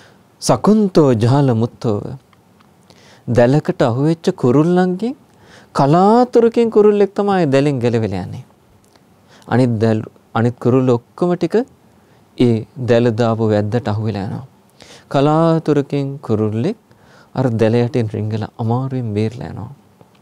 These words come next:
ඒ වගේ අප්පෝ සග්ගාය ගච්ඡති. කලාතුරකින් කෙනෙක් තමයි සුගති රැකවරණයක් ලබන්නේ. මහ පොළොව වගේ පිරිසක් නිරේ තිරිසන් ලෝකේ ප්‍රේත ලෝකේ යද්දී නියපොත්තට ගත්ත පස් ටිකක් වගේ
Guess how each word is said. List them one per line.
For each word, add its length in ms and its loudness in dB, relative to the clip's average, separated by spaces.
ඒ 140 2
වගේ 280 -4
අප්පෝ 560 0
සග්ගාය 580 -4
ගච්ඡති. 460 -10
කලාතුරකින් 1040 2
කෙනෙක් 320 -2
තමයි 360 -4
සුගති 600 2
රැකවරණයක් 720 0
ලබන්නේ. 480 -2
මහ 200 2
පොළොව 320 2
වගේ 260 2
පිරිසක් 440 0
නිරේ 300 2
තිරිසන් 360 0
ලෝකේ 220 2
ප්‍රේත 280 0
ලෝකේ 340 0
යද්දී 220 0
නියපොත්තට 540 2
ගත්ත 320 0
පස් 180 -2
ටිකක් 320 -4
වගේ 240 0